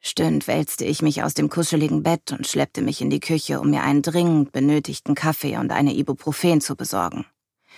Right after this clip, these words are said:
Wahrscheinlich musste ich mir auch die Augen kühlen, um heute Morgen in der Sendung wenigstens halbwegs passabel auszusehen. Als ich gerade dabei war, dampfenden Kaffee in einen Becher zu füllen,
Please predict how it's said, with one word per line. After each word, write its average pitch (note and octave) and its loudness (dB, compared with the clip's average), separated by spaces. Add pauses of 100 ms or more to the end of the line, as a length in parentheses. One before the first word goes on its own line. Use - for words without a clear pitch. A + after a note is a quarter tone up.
(500)
Wahrscheinlich G#3 4
musste G#3 0
ich F3 0
mir F3+ 4
auch F3 -2
die F3+ 0
Augen E3+ 4
kühlen, D3 2
um D3 4
heute D#3 2
Morgen D#3+ 6
in D3 0
der D3 0
Sendung D3+ 2
wenigstens D3 2
halbwegs D#3+ -2
passabel C#3+ 0
auszusehen. - -2 (1120)
Als F#3+ 0
ich A3+ 0
gerade A3 2
dabei F#3 4
war, D3 2
dampfenden D3+ 0
Kaffee D3 -2
in D3 2
einen D3 2
Becher D3 0
zu - -2
füllen, D3+ 2